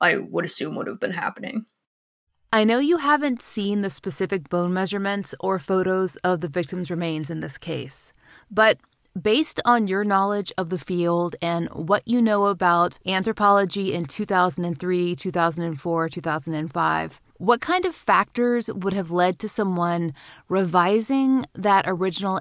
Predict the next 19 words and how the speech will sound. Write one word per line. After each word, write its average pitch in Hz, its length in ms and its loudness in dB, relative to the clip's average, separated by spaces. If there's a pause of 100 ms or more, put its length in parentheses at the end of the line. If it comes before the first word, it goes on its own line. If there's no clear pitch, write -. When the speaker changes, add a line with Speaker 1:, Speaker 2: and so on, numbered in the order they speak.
Speaker 2:
ancestry 180 560 -2
estimation? 147 800 -6 (260)
Speaker 1:
So 240 440 6 (100)
th-, 202 160 0
it's 247 180 2
not 302 240 6
uncommon 185 580 2
to 208 240 0
revise 180 960 2
a 202 80 -2
case 190 280 2
report 190 640 2
or 185 300 4
to 180 180 -10
take 190 220 0
another 185 260 2
look 180 220 0
at 190 160 2
methods. 185 680 0